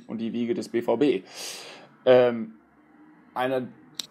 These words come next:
dieser Gründungsväter dieses Projekts ist der Gründungsvater dieses Podcasts, des Auslaufen-Podcasts, Marc Quambusch, der heute auf der Gästeseite vertreten ist. Und an der Sa-, an seiner Seite ist, äh, Jan-Henrik Krusecki. Hallo, ihr beiden.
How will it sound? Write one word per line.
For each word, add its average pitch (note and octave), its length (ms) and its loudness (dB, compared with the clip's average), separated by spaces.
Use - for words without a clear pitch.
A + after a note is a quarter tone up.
dieser A#2 260 0
Gründungsväter C#3 960 2
dieses E3 300 -2
Projekts B2 520 2
ist C3 160 -6
der C3+ 120 2
Gründungsvater C3 640 0
dieses A#2+ 280 -4
Podcasts, B2 680 -2
des A2+ 140 -8
Auslaufen-Podcasts, A#2 920 -2
Marc A#2+ 260 0
Quambusch, D3 460 0
der A2+ 160 -4
heute B2+ 260 0
auf A#2 100 0
der B2+ 140 2
Gästeseite A#2 800 0
vertreten A#2 500 -2
ist. A#2+ 280 -6
Und B2+ 120 -4
an A#2+ 80 -2
der B2 140 0
Sa-, A2+ 140 2
an B2 300 -2
seiner A#2 220 2
Seite A#2 320 0
ist, C#3 360 0
äh, C3+ 360 2
Jan-Henrik D3 680 -2
Krusecki. C#3 540 -4
Hallo, C3+ 160 4
ihr F#2+ 160 -6
beiden. F2 260 -6